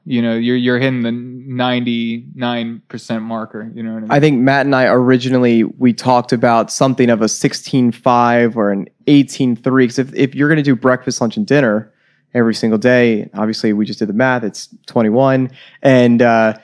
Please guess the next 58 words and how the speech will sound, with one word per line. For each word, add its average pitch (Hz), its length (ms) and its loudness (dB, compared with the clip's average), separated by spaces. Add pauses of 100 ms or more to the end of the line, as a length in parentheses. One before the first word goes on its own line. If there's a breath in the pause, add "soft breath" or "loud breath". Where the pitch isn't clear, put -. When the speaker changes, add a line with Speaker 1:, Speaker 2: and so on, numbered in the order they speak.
(180 soft breath)
Speaker 2:
you 151 80 4
know, 143 180 6
if, 160 260 2
if 143 200 4
you 147 120 8
are 143 140 6
in 165 140 4
the 147 60 4
majority 139 580 4
of 123 160 0
eating 139 580 4
really 165 380 4
healthy 147 360 4
meals 123 280 2
and 117 80 0
giving 120 140 2
your 120 100 2
body 113 340 4
really 147 560 4
what 123 160 2
it's 110 80 -6
asking 117 380 -2
for, 110 180 -2
it 107 80 -4
should 127 320 0
be, 120 340 2 (360 soft breath)
as 120 180 2
Matt 131 240 2
was 123 140 0
saying, 120 240 0
it, 113 260 -2
that 120 160 0
should 135 160 -2
be 131 120 2
the 123 80 0
most 117 180 0
optimal. 123 560 -2
You're 113 80 -6
trying 113 180 -2
to 117 60 0
get - 80 -10
to - 80 -18
this, 113 160 -4 (160)
this 110 180 -6
place 120 260 -2
of 110 60 -4
optimization 113 800 -2
for 113 80 -4
your 104 60 -2
body. 117 380 2 (440 soft breath)
Um, 110 500 2 (260 loud breath)
I 139 120 4
actually 180 240 2
think 151 180 2
it's 123 160 -2
really 127 220 4
wonderful 120 580 0
that 110 320 0